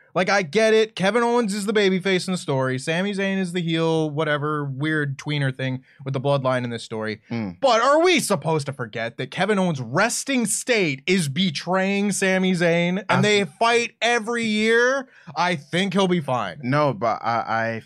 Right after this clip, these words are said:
Speaker 2: think in this current stage that Kevin Owens is in, he probably in some weird way thinks that he's kinda responsible for why Sammy is latching onto the bloodline. So they're best friends, right? He's been a crappy best friend his whole <laughs> life to his mate.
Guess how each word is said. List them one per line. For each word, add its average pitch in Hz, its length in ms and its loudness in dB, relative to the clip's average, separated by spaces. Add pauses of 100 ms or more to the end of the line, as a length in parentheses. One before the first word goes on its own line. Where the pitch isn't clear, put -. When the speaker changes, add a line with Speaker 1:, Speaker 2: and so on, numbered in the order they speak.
Speaker 2:
think 135 300 -4 (180)
in 120 160 -4
this 139 260 -2
current 131 500 -4
stage 120 720 -6
that 120 160 -6
Kevin 113 340 -2
Owens 123 400 -2 (360)
is 104 220 -10
in, 101 340 -6 (120)
he 123 260 -6
probably 139 600 -6
in 110 240 -12
some 147 380 -6
weird 139 220 0
way 117 220 -6
thinks 113 400 -10
that 101 140 -12
he's 110 160 -12
kinda 113 180 -12
responsible 110 800 -10
for 104 160 -12
why 104 240 -4
Sammy 113 520 -6 (240)
is 104 160 -10
latching 110 320 -4
onto 110 200 -10
the 117 60 -8
bloodline. 117 580 -4 (480)
So 190 120 -2
they're 208 140 2
best 214 220 0
friends, 180 240 2
right? 143 260 2 (260)
He's 233 160 -2
been 208 120 2
a 156 60 2
crappy 202 360 0
best 170 260 0
friend 147 160 0
his 135 100 0
whole 151 180 0
<laughs> 139 120 0
life 131 320 -2
to 139 120 -4
his 123 220 -2
mate. 123 320 -2